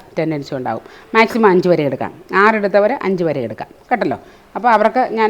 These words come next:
പ്രത്യേകിച്ച് വരയ്ക്കുന്നില്ല, അപ്പോൾ എൻ്റേത് മാത്രമേ വരച്ചുള്ളൂ. ഇനിയും കാണണമെന്നുണ്ടെങ്കിൽ അതുവരെ വരച്ച് കാണിച്ചേക്കാം. ഇങ്ങനെ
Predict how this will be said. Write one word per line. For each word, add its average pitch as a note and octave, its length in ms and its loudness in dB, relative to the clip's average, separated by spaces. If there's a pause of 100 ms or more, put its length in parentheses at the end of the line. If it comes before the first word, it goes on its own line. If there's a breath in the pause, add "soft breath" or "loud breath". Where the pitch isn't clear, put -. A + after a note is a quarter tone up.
പ്രത്യേകിച്ച് A3 400 0
വരയ്ക്കുന്നില്ല, F#3+ 500 2
അപ്പോൾ G3 180 0
എൻ്റേത് F#3+ 300 0
മാത്രമേ F3 300 -2
വരച്ചുള്ളൂ. E3+ 340 -2 (580 soft breath)
ഇനിയും G3+ 220 0
കാണണമെന്നുണ്ടെങ്കിൽ F#3+ 720 0
അതുവരെ F3+ 260 0
വരച്ച് D3+ 260 -4
കാണിച്ചേക്കാം. C#3+ 480 -4 (4000 soft breath)
ഇങ്ങനെ F3+ 240 -4